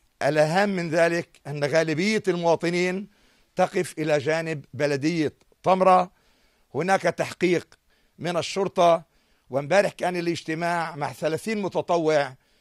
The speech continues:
يريدون مرافقة، آه، عمال النظافة خلال عملهن في ساعات الليل،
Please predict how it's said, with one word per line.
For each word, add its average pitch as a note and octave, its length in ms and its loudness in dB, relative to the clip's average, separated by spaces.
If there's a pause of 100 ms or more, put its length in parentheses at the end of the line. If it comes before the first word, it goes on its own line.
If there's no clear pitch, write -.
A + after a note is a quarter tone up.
(320)
يريدون D#3+ 500 -2
مرافقة، E3 760 0 (840)
آه، C#3+ 120 -2
عمال E3 380 0
النظافة F3 560 0
خلال D#3 340 0
عملهن D#3+ 500 -4
في D3+ 160 -6
ساعات C#3+ 580 -2
الليل، E3 480 0